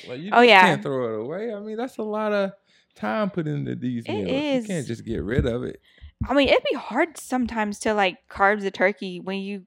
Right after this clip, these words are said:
Speaker 2: when you got just the bones showing, and
Speaker 1: Mm-hmm.
Speaker 2: then you know there's turkey, turkey left on it, but you
Speaker 1: Yeah.
Speaker 2: gotta, like, pick through it. <laughs> It's hard.
Speaker 1: Yeah.
Speaker 2: But yeah, I don't know.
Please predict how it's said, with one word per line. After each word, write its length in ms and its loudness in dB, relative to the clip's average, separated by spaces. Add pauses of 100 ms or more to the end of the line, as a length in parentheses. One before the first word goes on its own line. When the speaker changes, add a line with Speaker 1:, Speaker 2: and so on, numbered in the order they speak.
(120)
Speaker 2:
when 180 -6
you 140 -6
got 320 2 (100)
just 220 -6
the 80 -4
bones 520 0
showing, 380 2
and 80 -2
Speaker 1:
Mm-hmm. 80 -4
Speaker 2:
then 80 -4
you 140 -2
know 340 6
there's 340 4
turkey, 340 2
turkey 380 2
left 320 6
on 200 10
it, 220 4 (200)
but 160 -2
you 80 4
Speaker 1:
Yeah. 120 8
Speaker 2:
gotta, 60 12
like, 220 6
pick 300 4
through 280 12
it. 340 6
<laughs> 340 -16
It's 260 -4
hard. 520 -4
Speaker 1:
Yeah. 80 -20 (800)
Speaker 2:
But 100 6
yeah, 180 10
I 140 8
don't 160 4
know. 240 -2